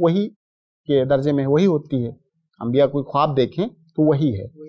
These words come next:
वही है, यानी अल्लाह की तरफ से हुक्म है। तो उन्होंने बताया कि अल्लाह का हुक्म है कि मैं आपको ज़बह कर रहा हूँ, मैं क्या करूँ?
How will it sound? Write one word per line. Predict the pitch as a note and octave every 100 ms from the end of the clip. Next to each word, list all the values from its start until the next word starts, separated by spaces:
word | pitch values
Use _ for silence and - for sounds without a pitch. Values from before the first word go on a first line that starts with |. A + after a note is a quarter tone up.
| - C3+
वही | E3 D3+
है, | C#3+
यानी | E3+ F#3+
अल्लाह | E3+ D3+ E3
की | D#3+
तरफ | D#3 C#3+
से | -
हुक्म | F3 D3 A#2+ G#2
है। | - _ _ _ _ _
तो | G3
उन्होंने | G3 A#3
बताया | G3 D#3+ D#3+ G3
कि | F#3+
अल्लाह | E3+ F#3+ F#3
का | F3
हुक्म | G#3 G3+ F#3
है | G#3
कि | G3+
मैं | F#3
आपको | G3+ G3 F#3
ज़बह | C#3+ F#3
कर | G3 F3+
रहा |
हूँ, | G3
मैं | G3+
क्या | G3+ G3+
करूँ? | D3+ A#2+